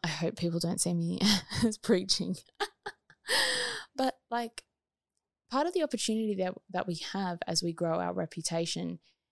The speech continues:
is to shine a light on things that matter and inspire those around us, those that are in our community, our own community,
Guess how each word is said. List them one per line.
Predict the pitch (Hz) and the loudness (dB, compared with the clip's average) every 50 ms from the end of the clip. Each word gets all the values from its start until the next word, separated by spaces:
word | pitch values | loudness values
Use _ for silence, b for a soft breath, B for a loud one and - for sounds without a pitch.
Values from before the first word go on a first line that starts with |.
| _ _ _ _ _ _ _ | _ _ _ _ _ _ _
is | 202 196 180 - - | 0 2 2 2 0
to | - - - 196 190 190 185 185 190 - - - _ _ _ _ _ _ _ _ - | 0 -2 0 0 0 0 0 -2 -4 -8 -12 -16 _ _ _ _ _ _ _ _ -4
shine | - - 196 196 202 202 | 0 0 2 2 2 0
a | 202 185 | 0 0
light | 175 170 170 170 170 | 0 0 -2 -2 -2
on | 165 165 165 165 | -2 -2 -4 -2
things | - 185 180 175 170 170 165 165 - | -2 -2 -2 -2 -2 -2 -2 -2 -2
that | - - - - | -2 -4 -2 0
matter | 233 294 - - - - _ _ _ _ _ _ _ _ _ _ _ _ - | 0 0 0 -2 -4 -10 _ _ _ _ _ _ _ _ _ _ _ _ -2
and | 208 208 | 0 2
inspire | 196 190 - - 220 220 226 240 220 | 2 2 4 4 4 2 2 2 2
those | 220 208 202 190 190 | 2 2 2 2 0
around | 185 185 196 208 220 220 202 170 | 0 -2 0 0 0 0 0 0
us, | - 92 92 98 - - - - - - _ | 0 -2 -2 0 0 0 0 -2 -4 -6 _
those | - 196 196 196 190 185 - - | 0 2 2 4 4 2 0 0
that | - 185 180 | 0 0 2
are | 180 185 | 2 0
in | 185 180 | 0 0
our | 180 175 175 170 170 - - | 0 0 -2 -2 -4 -6 -6
community, | - 185 170 165 165 165 160 156 165 170 202 214 226 - | -4 -4 -2 -2 -2 -2 -2 -2 -2 -2 -2 -2 -2 -2
our | 170 165 170 | -2 0 0
own | 175 185 190 | 0 0 0
community, | - - 160 156 151 160 170 175 196 220 226 | -2 -2 -4 -4 -2 -4 -4 -4 -4 -4 -4